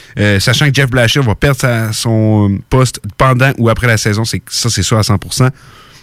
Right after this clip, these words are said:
Sachant que c'est une équipe qui a de l'argent, sachant, s-, comme tu dis, euh, c'est l'entraîneur qui a beaucoup, qui a eu, le dernier entraîneur qu'on a eu du succès avec, c'est lui. S'il va revenir, ben pourquoi pas.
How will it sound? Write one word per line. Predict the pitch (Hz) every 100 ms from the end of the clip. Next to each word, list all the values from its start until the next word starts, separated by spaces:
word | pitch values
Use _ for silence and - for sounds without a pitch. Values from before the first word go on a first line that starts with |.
| _ _ _ _ _ _ - -
Sachant | - 117 - 131
que | -
c'est | 113 -
une |
équipe | 117 - 131
qui | -
a | 131
de |
l'argent, | 120 107 107 143 - - -
sachant, | - 95 123 120 - _ -
s-, | - - - _ _ _ _ _
comme | - 120
tu | -
dis, | 107 110 131 127
euh, | 113 110 - _
c'est | - - 135 120
l'entraîneur | 117 117 120 120
qui | 123
a |
beaucoup, | 120 - 123
qui | - 117
a |
eu, | 117 113 98
le | 113 127
dernier | 170 190
entraîneur | 180 135 147
qu'on | 160 147
a |
eu | 143
du |
succès | 123 - - 123
avec, | 120 147
c'est | 127
lui. | 117 127
S'il | 147 131
va | 120
revenir, | 113 113 139
ben | 101
pourquoi | - 117
pas. | 135